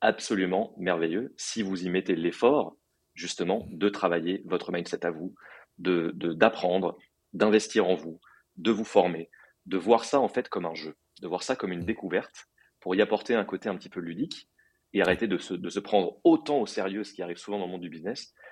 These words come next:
Speaker 1: Juste mettez du fun et du plaisir dans ce que vous faites, c'est ça qui vous permettra de tenir sur la durée.
Speaker 2: Yes. Donc du fun,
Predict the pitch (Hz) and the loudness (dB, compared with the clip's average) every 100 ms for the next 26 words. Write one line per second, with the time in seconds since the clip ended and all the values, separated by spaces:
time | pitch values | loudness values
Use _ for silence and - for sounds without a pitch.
0 | - _ - 113 - - - 90 110 113 | -20 _ -12 -10 -8 -10 -10 -4 -2 -2
1 | 120 90 - 117 117 - 90 - 98 110 | -4 -4 2 4 4 0 -8 -6 -2 0
2 | 85 - 82 - 107 - - - - 117 | -2 -8 -12 -4 -6 -6 -14 -10 -2 -2
3 | 113 92 87 87 - 87 85 85 - 85 | 0 -4 -4 -6 -6 -8 -8 -10 -10 -10
4 | 87 _ _ _ _ _ _ _ _ _ | -12 _ _ _ _ _ _ _ _ _
5 | - 101 87 - - _ _ _ - _ | -4 -2 -2 -4 -16 _ _ _ -20 _
6 | _ - 113 120 131 151 143 156 | _ -6 -4 0 2 6 6 4